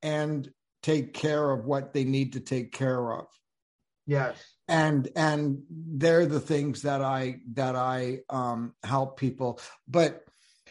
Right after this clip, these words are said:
Speaker 1: um, and especially I, I worked with a couple of cancer patients during, during this pandemic. And, you know, during the pandemic, when, when people would be in the hospital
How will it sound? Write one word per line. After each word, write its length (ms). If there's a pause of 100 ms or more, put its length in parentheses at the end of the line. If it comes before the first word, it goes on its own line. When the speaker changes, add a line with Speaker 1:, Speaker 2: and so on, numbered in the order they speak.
(220)
Speaker 1:
um, 520
and 540
especially 720
I, 240 (140)
I 140
worked 380
with 140
a 60
couple 340
of 140
cancer 380
patients 680
during, 440
during 380
this 180
pandemic. 760
And, 320
you 120
know, 100
during 300
the 60
pandemic, 680 (280)
when, 300
when 160
people 300
would 180
be 140
in 120
the 60
hospital 800